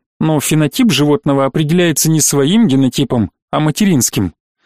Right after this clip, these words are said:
Таким образом, все особи из Ф один обладали одним и тем же гетерозиготным генотипом,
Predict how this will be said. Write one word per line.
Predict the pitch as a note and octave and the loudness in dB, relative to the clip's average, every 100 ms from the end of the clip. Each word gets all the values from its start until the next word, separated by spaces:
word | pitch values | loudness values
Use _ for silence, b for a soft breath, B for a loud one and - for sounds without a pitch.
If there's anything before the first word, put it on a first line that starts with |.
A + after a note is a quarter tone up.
| _ _ _ _ _ _ - | _ _ _ _ _ _ -8
Таким | - G3 G3+ | -2 0 2
образом, | F#3 D#3 E3 D#3+ | 2 0 0 0
все | - F#3 | 0 0
особи | F3 G3 - D#3 | 2 2 0 -2
из | D#3 B2+ | 0 0
Ф | E3+ - | 0 0
один | C#3+ D3 G3+ | -2 0 0
обладали | C3 C#3 D3 E3+ D#3 - | 2 0 0 0 0 0
одним | D#3 C#3 D#3+ G3+ D#3+ | -2 0 2 2 0
и | |
тем | C3 G3 F3+ | 0 0 2
же | E3 | 0
гетерозиготным | C#3 F3+ D#3+ C3+ D3 E3 F3+ E3+ D3 | 0 -2 0 0 0 -2 0 0 0
генотипом, | D3+ D#3+ - A#3+ C#3 A2+ | 0 -2 0 -2 0 -2